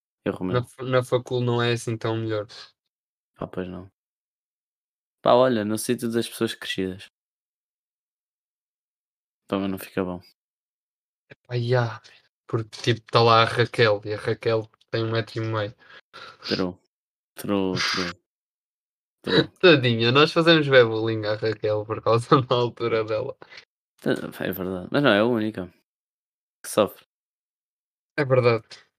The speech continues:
Speaker 2: Mas, tipo, da altura,
Speaker 1: Da
Speaker 2: a
Speaker 1: altura
Speaker 2: altura
Speaker 1: é.
Speaker 2: é que sofre mais. O Alves sofre porque, <laughs>
Speaker 1: Ai,
Speaker 2: né?
Speaker 1: é, bem. Não,
Speaker 2: Que é
Speaker 1: não,
Speaker 2: o
Speaker 1: não começa.
Speaker 2: Alves. <laughs>
Speaker 1: Ah,
Speaker 2: Ah,
Speaker 1: malta,
Speaker 2: o
Speaker 1: hoje foi roubado.
Speaker 2: <laughs> Ai, é bem.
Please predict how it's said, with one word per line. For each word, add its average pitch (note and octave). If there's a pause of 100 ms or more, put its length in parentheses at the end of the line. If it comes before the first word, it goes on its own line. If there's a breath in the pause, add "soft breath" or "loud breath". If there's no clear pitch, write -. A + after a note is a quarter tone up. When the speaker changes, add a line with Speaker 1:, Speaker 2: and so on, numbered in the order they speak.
(260)
Speaker 2:
Mas, B2
tipo, B2
da C3
altura, C3+ (1160)
Speaker 1:
Da -
Speaker 2:
a -
Speaker 1:
altura A#2
Speaker 2:
altura B2+
Speaker 1:
é. B2+
Speaker 2:
é C3
que C3
sofre C3+
mais. A2+ (920)
O C3+
Alves C3+
sofre - (100)
porque, -
<laughs> -
Speaker 1:
Ai, A2+
Speaker 2:
né? G2+
Speaker 1:
é, F#2
bem. F2+
Não, A#2+
Speaker 2:
Que G#2
é -
Speaker 1:
não, B2+
Speaker 2:
o -
Speaker 1:
não G#2+
começa. C3+
Speaker 2:
Alves. E3+ (140)
<laughs> D3+ (640)
Speaker 1:
Ah, B2+
Speaker 2:
Ah, B2
Speaker 1:
malta, A#2
Speaker 2:
o -
Speaker 1:
hoje C#3+
foi D3+
roubado. G#2 (720)
Speaker 2:
<laughs> -
Ai, A#2
é A#2+
bem. B2